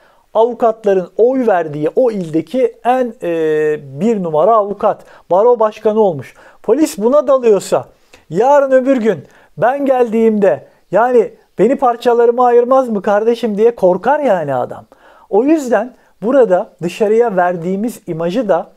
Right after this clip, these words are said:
çok iyi bir şekilde vermemiz lazım. Demokratik yürüyüşlere engel olmamamız lazım. Bu demokratik yürüyüş trafiğin güvenliğini tehlikeye düşürecek,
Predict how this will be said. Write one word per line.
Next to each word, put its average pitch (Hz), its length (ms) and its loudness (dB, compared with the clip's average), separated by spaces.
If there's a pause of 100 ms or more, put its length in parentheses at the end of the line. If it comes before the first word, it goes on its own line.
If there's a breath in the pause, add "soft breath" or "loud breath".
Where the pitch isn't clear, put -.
(200)
çok 254 340 -6
iyi 202 160 -4
bir 190 40 -8
şekilde 175 520 -2
vermemiz 123 540 -2
lazım. 117 300 -6 (280 loud breath)
Demokratik 185 580 -4
yürüyüşlere 175 540 -4
engel 151 440 -2
olmamamız 175 680 -2
lazım. 131 320 0 (360 loud breath)
Bu 190 140 -4
demokratik 202 640 -4
yürüyüş 208 540 -4
trafiğin 190 540 -2
güvenliğini 180 560 -2
tehlikeye 180 580 -4
düşürecek, 180 520 -4